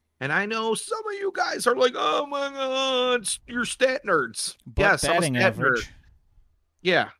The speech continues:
Speaker 1: I, I, I'm a bit of a stat nerd. But here's the thing. If you don't get caught up on the new stats, you're gonna get left behind, 'cause let me explain something to you. He's a two point four or two point five war player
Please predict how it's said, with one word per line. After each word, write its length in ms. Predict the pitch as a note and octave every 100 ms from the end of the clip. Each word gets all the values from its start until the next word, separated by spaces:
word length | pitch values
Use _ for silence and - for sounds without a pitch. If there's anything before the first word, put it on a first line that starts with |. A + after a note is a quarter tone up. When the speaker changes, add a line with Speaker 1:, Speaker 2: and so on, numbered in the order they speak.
| -
Speaker 1:
I, 160 | E3 F3+
I, 220 | E3+ D#3+
I'm 120 | E3+
a 40 | D#3+
bit 180 | E3+
of 100 | D#3+
a 40 | D3
stat 360 | - B2 A2+
nerd. 220 | A2 G2+ F2 _ _ -
But 180 | C3+ C#3
here's 220 | E3+ C#3+
the 60 |
thing. 340 | B2+ D3+ A#2+ F#2 _ _ _ _ _ -
If 140 | A#2
you 60 | C3
don't 180 | E3+
get 200 | D#3 D3
caught 280 | - D3 A#2
up 260 | A#2 C#3 - -
on 160 | B2
the 60 | A#2
new 160 | A2+ C3
stats, 460 | - A2 C#3+ -
you're 140 | B2 A#2+
gonna 280 | D3 F#3
get 160 | D3 A#2+
left 200 | B2+ A#2+
behind, 400 | A#2+ B2+ D3 A2
'cause 160 | G#2 A#2+
let 80 |
me 80 | B2
explain 320 | A2 - C3
something 280 | B2+ B2 A2
to 120 | F#2 G2
you. 180 | F2 E2+ _ _ _ _ _ _
He's 320 | - D#3+ D3+
a 80 | -
two 320 | - E3 E3+
point 320 | - F3+ D3
four 360 | - B2+ D3+ D3
or 80 | A2
two 200 | E3 D3
point 260 | D#3+ D#3
five 280 | - C3 B2+
war 320 | A2+ B2 B2+
player 420 | A#2+ A#2+ A#2 A2